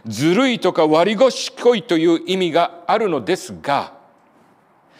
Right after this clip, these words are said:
そのような悪い意味だけに用いられる言葉ではなくて、利口な、分別のある、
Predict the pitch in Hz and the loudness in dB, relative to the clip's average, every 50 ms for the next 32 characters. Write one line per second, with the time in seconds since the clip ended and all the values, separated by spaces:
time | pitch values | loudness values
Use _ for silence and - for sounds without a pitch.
0 | - - - - - 214 220 247 262 277 285 277 269 240 208 165 151 160 185 226 | -20 -20 -12 -6 -2 0 2 4 4 6 6 6 6 6 4 4 4 4 2 4
1 | 285 285 262 214 151 - - 208 226 220 185 147 170 156 - 226 220 190 160 143 | 2 2 2 0 -4 -4 -2 -2 0 0 0 0 0 -2 -2 -2 -2 0 0 0
2 | 147 151 147 - - 208 214 208 208 202 214 202 196 190 - - 175 - 214 202 | 0 -2 -2 -2 -4 -4 -2 0 2 2 2 2 0 -2 -4 -8 -6 -6 -4 -4
3 | 226 220 196 170 143 127 123 131 135 131 - - 113 98 82 82 _ _ _ _ | -2 -2 -2 -2 -2 -2 -4 -6 -10 -10 -12 -12 -12 -12 -14 -16 _ _ _ _
4 | _ _ _ _ _ _ _ _ _ _ _ _ _ _ _ _ _ _ - 92 | _ _ _ _ _ _ _ _ _ _ _ _ _ _ _ _ _ _ -10 -4
5 | 101 127 151 143 - - 180 185 180 180 185 185 214 - - - - _ _ _ | -2 -2 -2 0 0 2 2 4 4 2 2 0 -2 -4 -8 -18 -20 _ _ _
6 | _ _ - 98 98 160 190 202 190 190 202 185 - - 190 196 190 180 160 117 | _ _ -12 -4 -2 -2 0 0 0 -2 -2 -2 -2 -4 -4 -2 -2 -2 -2 -4
7 | 95 | -8